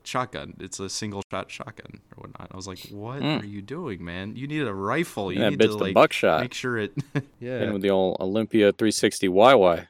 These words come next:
Speaker 1: Yeah, they didn't, they didn't fire a single shot in the tanks. I don't know if they had ammo or what.
Speaker 2: Not a minute.
Speaker 1: And if they didn't have ammo, why would they just march back into the hive? I don't understand.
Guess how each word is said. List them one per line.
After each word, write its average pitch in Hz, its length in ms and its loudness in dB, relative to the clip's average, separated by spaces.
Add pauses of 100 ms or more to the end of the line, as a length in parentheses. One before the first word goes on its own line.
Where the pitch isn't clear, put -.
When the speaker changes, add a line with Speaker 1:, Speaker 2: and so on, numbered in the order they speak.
Speaker 1:
Yeah, 123 200 -4
they 120 200 -2
didn't, 151 300 -4
they 135 120 -4
didn't 139 200 -6
fire 127 440 -4
a 107 100 -8
single 143 520 -6
shot 117 380 -4
in 113 100 -10
the 110 60 -10
tanks. 92 380 -8
I 92 120 -6
don't 131 160 -4
know 117 100 -4
if 113 80 -8
they 98 120 -6
had 98 120 -8
ammo 117 560 -6
or 90 220 -6
what. 92 240 -6
Speaker 2:
Not - 80 -6
a 50 40 -12
minute. - 200 -14
Speaker 1:
And 104 100 -8
if 110 100 -8
they 104 120 -4
didn't 135 220 -4
have 98 140 -6
ammo, 92 280 -6
why 92 220 -6
would 104 200 -6
they 98 140 -4
just 98 240 -8
march 92 400 -10
back 90 280 -10
into 87 200 -14
the 82 120 -12
hive? 87 380 -6
I 82 80 -14
don't 85 160 -14
understand. 82 480 -18